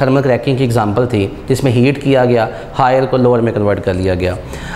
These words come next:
हर cracking से, हमारी book कहती है कि हमें cracking से कौन से products मिलेंगे, ये depend करता है कि आप type of cracking कौन सी यूज़ करेंगे। अगर आप thermal cracking करते हैं, तो उसके लिए हाई pressure temperature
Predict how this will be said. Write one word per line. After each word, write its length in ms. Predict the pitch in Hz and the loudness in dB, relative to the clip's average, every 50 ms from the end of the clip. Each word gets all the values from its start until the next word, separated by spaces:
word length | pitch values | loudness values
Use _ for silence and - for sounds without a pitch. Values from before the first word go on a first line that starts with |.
| - - - | -12 -8 -4
हर 360 | - - 190 208 233 269 302 | -2 2 4 4 4 4 2
cracking 540 | - - 220 170 143 - - - 110 104 104 | 0 0 0 2 0 0 -2 -4 -4 -4 -4
से, 300 | - - 101 92 92 95 107 | -4 -4 -4 -4 -2 -2 0
हमारी 220 | 117 123 127 143 | 0 0 2 0
book 160 | 151 165 160 | 0 -2 0
कहती 300 | - 156 143 - - 170 | 0 -2 0 0 -2 -2
है 340 | 160 165 160 180 208 208 - - - - - - - | 0 0 0 0 -2 -4 -8 -14 -16 -18 -18 -8 -4
कि 80 | - 190 | -2 0
हमें 220 | 185 185 190 214 | 0 2 0 0
cracking 420 | 208 208 185 165 160 - 202 202 196 | 2 2 0 0 0 0 -2 -2 -2
से 140 | - 220 208 | 0 -2 -2
कौन 340 | 214 190 190 202 220 240 | 0 0 0 2 2 0
से 120 | 233 240 240 | 0 -2 -2
products 440 | 208 214 165 - 165 202 220 - 208 | 0 0 0 0 0 -2 -4 -4 -4
मिलेंगे, 380 | 202 190 190 190 185 185 196 | -2 -2 0 0 0 0 0
ये 140 | 202 202 190 | 0 0 0
depend 440 | 160 139 147 147 151 170 214 262 247 | 0 0 0 0 0 -2 0 -2 -2
करता 380 | 247 220 175 156 - 160 156 | 0 0 0 0 0 0 0
है 140 | 156 165 180 | 0 0 -2
कि 120 | 175 - 185 | -2 -2 -2
आप 180 | 180 180 - | -2 -2 0
type 260 | - 151 151 170 170 | 0 0 0 0 0
of 100 | 175 196 | -2 -4
cracking 400 | - - 170 131 113 - 135 123 | -4 -2 -2 -2 -2 -2 -4 -4
कौन 140 | 117 113 110 | -4 -4 -6
सी 120 | 98 104 104 | -6 -4 -4
यूज़ 260 | 98 95 92 90 - | -4 -4 -4 -6 -6
करेंगे। 440 | - 98 87 87 87 85 85 85 - - - - - - - - - - - - - - - - - - - - - - - - - - | -6 -6 -6 -6 -6 -6 -8 -10 -12 -14 -16 -20 -20 -20 -20 -20 -20 -20 -18 -18 -18 -16 -16 -14 -12 -12 -12 -12 -12 -14 -14 -12 -4 0
अगर 160 | 165 170 202 | 2 2 4
आप 100 | 233 247 - | 2 2 2
thermal 200 | 190 196 202 247 | 0 0 2 2
cracking 340 | 240 233 226 226 233 233 220 | 0 0 0 0 -2 -2 0
करते 260 | 185 156 127 - - | 0 -2 -2 0 -2
हैं, 220 | 131 131 139 151 151 | 0 0 0 0 0
तो 60 | 160 | -2
उसके 180 | 151 - 165 | -2 -2 0
लिए 80 | 170 175 | 0 0
हाई 260 | 170 151 170 156 165 | 2 2 0 0 0
pressure 320 | 170 170 156 151 151 185 170 | 0 0 -2 0 0 -2 -2
temperature 560 | 160 160 151 151 143 139 139 - 170 170 | -2 -2 -2 -2 -2 -4 -4 -4 -6 -6